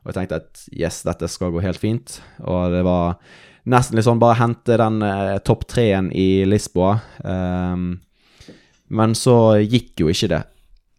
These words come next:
Så, eh, det ble jo litt sånn, eh,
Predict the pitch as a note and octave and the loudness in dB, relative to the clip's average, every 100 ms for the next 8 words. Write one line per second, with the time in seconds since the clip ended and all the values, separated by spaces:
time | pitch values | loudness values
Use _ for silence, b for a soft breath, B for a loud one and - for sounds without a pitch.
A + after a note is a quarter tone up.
0 | - B B B - G#2 G2+ G2+ G2+ G2+ | -20 B B B -8 -2 0 2 2 2
1 | G2 G2+ G2 G2 G2 G2 A2 A2 A#2+ G#2+ | 2 0 0 0 0 2 2 6 6 6
2 | A2 - A2+ G2+ G2 F#2+ F#2 F#2 F#2 | 4 2 0 0 0 -2 -2 -2 -4